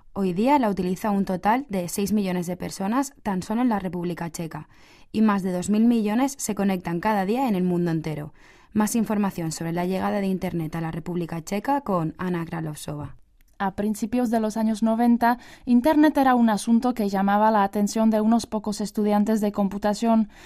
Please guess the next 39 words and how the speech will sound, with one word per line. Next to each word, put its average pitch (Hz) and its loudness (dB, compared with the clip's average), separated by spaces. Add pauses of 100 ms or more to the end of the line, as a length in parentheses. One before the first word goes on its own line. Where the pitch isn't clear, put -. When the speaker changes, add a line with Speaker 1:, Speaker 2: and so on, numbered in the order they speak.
(260)
Speaker 2:
Veinte 196 2
años 214 4
después 240 2
de 233 2
la 214 4
llegada 202 4
de 196 -2
Internet 190 0
al 185 0
país, 214 -2 (220)
no 254 4
cabe 339 6
duda 277 6
alguna 240 6
que 175 -8
esta 208 0
red 254 0
ha 202 0
cambiado 269 2
nuestras 247 4
vidas 208 0
por 190 -6
completo. 208 0 (600)
La 190 4
primera 208 4
conexión 226 4
se 226 2
realizó 226 4
en 240 8
una 262 8
de 262 4
las 240 4
aulas 262 4
de 233 4
la 214 6
Universidad 240 4
Técnica 247 2
de 240 0
Praga. 262 2